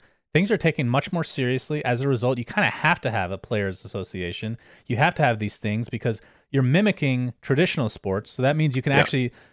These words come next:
Speaker 1: it makes more sense to copy paste what they're doing almost to a T. Because if you don't,
Speaker 2: For
Speaker 1: you're
Speaker 2: sure.
Speaker 1: gonna get fucked hard, right?
Speaker 2: And I don't know what sport Dota compares to.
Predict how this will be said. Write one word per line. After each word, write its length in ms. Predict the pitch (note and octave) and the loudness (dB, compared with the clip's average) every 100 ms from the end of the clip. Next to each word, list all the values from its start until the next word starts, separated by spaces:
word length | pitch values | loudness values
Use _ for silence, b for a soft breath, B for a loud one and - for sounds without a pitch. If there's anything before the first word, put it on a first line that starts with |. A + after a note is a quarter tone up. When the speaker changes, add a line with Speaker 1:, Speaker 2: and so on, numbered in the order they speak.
| b | b
Speaker 1:
it 80 | - | 2
makes 200 | D3+ - | 2 4
more 140 | D3+ D#3 | 2 2
sense 220 | - D#3 | 2 0
to 80 | C3+ | -2
copy 320 | - D#3+ C#3 | 0 2 2
paste 280 | - D3 - | 0 0 0
what 80 | A2 | 0
they're 100 | C3 | 0
doing 360 | A2 C#3+ A#2+ A2+ | 2 2 2 0
almost 320 | B2+ C3 - | 0 -2 0
to 100 | A#2+ | -4
a 40 | |
T. 380 | - - A2+ F2 _ _ _ _ _ _ _ | -2 -2 -2 -4 _ _ _ _ _ _ _
Because 180 | - B2+ | -2 0
if 80 | A2+ | 0
you 60 | G#2+ | 2
don't, 260 | E3 E3+ | 4 4
Speaker 2:
For 60 | B2+ | 2
Speaker 1:
you're 80 | C#3+ | 2
Speaker 2:
sure. 40 | |
Speaker 1:
gonna 80 | C#3 | 4
get 160 | A#2 | 2
fucked 460 | - - D3 _ - _ _ _ _ _ - | 2 0 0 _ -20 _ _ _ _ _ 0
hard, 360 | C#3 G2+ E2 - _ _ G2 | 2 2 -2 -14 _ _ -6
right? 240 | G#2+ C#3 _ _ - | -4 -6 _ _ 0
Speaker 2:
And 100 | B2+ | 2
I 60 | |
don't 160 | C3 D#3 | 4 4
know 80 | C3+ | 6
what 320 | B2+ B2+ - | 4 2 -8
sport 560 | - - B2 B2 A#2+ - | -14 -4 2 2 2 4
Dota 240 | A#2 A2 | 6 6
compares 460 | F#2 D#2+ E2 E2 - | 2 -4 -4 -4 -8
to. 180 | F2+ | -12